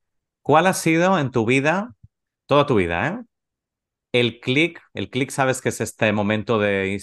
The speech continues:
de decir, "Ostras, he hecho cambio de, de pensamiento", ¿no? El clic que te haya hecho un cambio más fuerte en tu vida y que hayas dicho, "Ostras, mi, mi vida ha cambiado, pero diametralmente".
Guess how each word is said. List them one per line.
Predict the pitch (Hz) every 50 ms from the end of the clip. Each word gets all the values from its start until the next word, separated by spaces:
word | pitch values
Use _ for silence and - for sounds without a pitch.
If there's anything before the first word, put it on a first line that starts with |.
| -
de | - 110 107
decir, | 101 95 - - 98
"Ostras, | 101 101 - - - 117 107 92 - - - - _ _ _
he | - 98
hecho | - - - 98
cambio | - 110 104 101 101 101 98
de, | 98 98 95 92 92 90 87 85 87
de | 92 98 -
pensamiento", | - 98 95 - - 92 87 85 82 80 80 87
¿no? | 85 101 131 170 196 - _ _ _ _ _ _ _ _ _ _ _
El | - 120 113 107 -
clic | - 120 135 143 143 -
que | 180 165
te | - 175
haya | 147 143 135 131 127 120 120 113 110 107 - - - _ _ _ _ _ _ _ _ _ _ _ _
hecho | 127 127 - - - 151
un | 139 131 117
cambio | - 123 127 131 135 127
más | 120 110 110 113 110 -
fuerte | - - 113 113 117 113 - 117
en | 117 113 107
tu | 113 101
vida | 98 104 104 104 117 131 151 190 226 214 _ _ _
y | - 107 98
que | - - 104 98
hayas | 98 95 98 101 101 98 -
dicho, | - 98 95 - - 92
"Ostras, | 90 - - - 101 92 87 - - - _ -
mi, | 92 92 92 95 - -
mi | 80 101 98 92
vida | 90 98 107 117
ha | 117
cambiado, | 117 110 104 98 98 101 117 123
pero | 131 113 101 95 90
diametralmente". | 87 92 92 92 90 90 85 - 92 90 90 85 80 78 80 78 76 - - - 78